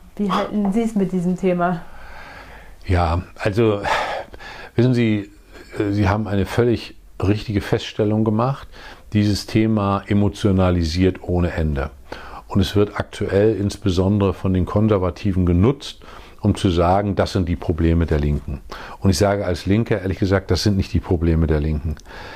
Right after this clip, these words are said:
Speaker 2: Natürlich ist die Sprache auch nicht völlig unwichtig. Und ich bin auch der Auffassung, dass wer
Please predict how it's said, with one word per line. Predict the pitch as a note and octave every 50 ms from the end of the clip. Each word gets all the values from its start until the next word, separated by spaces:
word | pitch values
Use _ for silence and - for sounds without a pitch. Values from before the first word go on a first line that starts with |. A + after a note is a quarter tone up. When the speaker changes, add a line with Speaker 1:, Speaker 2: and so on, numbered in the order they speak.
| - - - -
Speaker 2:
Natürlich | G2 - - B2+ C3+ B2
ist | A2+ - - -
die | G2
Sprache | - - - - F#2+ G2+ A2+ B2+ C#3+ C#3+ - - C3 B2 - -
auch | - A2 G#2 - -
nicht | G#2+ - -
völlig | - - B2 A2+ A#2 A2 - - - -
unwichtig. | - C3 C3 A#2 F#2+ F#2 E2 D2+ - - - - - - - - - - - - - - - - - - -
Und | - G#2+ A2
ich | G2+ - -
bin | B2+ B2 A#2+ -
auch | A2+ A2+ A#2 A2 - -
der | - A2+ G#2 G2+ F2+ -
Auffassung, | - A2 B2 A#2 - - B2 A#2 A2 - A#2 A2+ A2 G#2+ G#2
dass | G#2+ G2+ F#2 - - -
wer | G2+ G2 F#2+ F#2 F#2 F#2 -